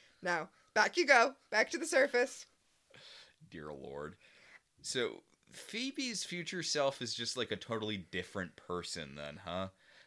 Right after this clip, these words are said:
Speaker 2: 'Cause she's like, "I can't believe I used to dress like such a trollop."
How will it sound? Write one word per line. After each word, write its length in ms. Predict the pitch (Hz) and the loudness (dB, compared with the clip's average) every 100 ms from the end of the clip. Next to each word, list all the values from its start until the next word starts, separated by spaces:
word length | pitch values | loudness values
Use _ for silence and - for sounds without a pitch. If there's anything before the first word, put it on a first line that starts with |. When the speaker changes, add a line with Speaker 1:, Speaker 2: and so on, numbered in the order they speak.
| _ | _
Speaker 2:
'Cause 140 | 113 98 | -8 -6
she's 200 | 110 101 | -6 -6
like, 220 | 90 - | -6 -6
"I 80 | 92 | -8
can't 320 | 92 110 98 | -6 -2 -4
believe 340 | 95 90 95 90 | -4 -4 -4 -4
I 60 | |
used 320 | 87 92 - - | -6 -6 -8 -10
to 60 | |
dress 320 | 80 87 - | -10 -8 -8
like 120 | 87 - | -10 -8
such 240 | 95 - | -8 -8
a 80 | - - | -10 -6
trollop." 920 | - - 131 113 120 131 90 85 | -6 -2 2 6 8 8 4 -4